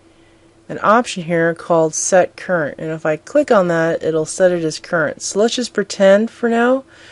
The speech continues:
that we want maybe this one that says two next to it to be my current layer. So if I right click on it, I can say set current. So this is how I would set layer two as my current.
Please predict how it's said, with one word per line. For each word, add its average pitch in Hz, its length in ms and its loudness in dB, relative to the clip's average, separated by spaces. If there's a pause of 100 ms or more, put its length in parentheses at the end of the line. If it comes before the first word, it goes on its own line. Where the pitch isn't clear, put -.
(260)
that - 200 -2
we 185 120 -2
want 185 240 2
maybe 175 280 0
this 160 260 -8
one 175 160 2
that 165 120 -4
says 165 220 -6
two 208 340 -2
next 214 340 -2
to 233 120 0
it 240 260 4
to - 80 -16
be 175 160 -4
my 160 200 -4
current 165 440 -4
layer. 147 280 -4
So - 120 -10
if - 140 -16
I 147 40 -8
right 156 220 -2
click 170 280 -8
on 165 160 -2
it, 170 180 -2 (600)
I 143 80 -12
can 156 160 -16
say 151 400 -4
set - 400 0
current. 196 420 0 (180)
So - 120 -14
this - 180 -8
is 170 120 -6
how 175 120 2
I 165 140 2
would 156 180 -4
set - 380 -2
layer 151 260 -4
two 170 460 -2 (120)
as 156 200 -10
my 151 120 -8
current. 185 420 0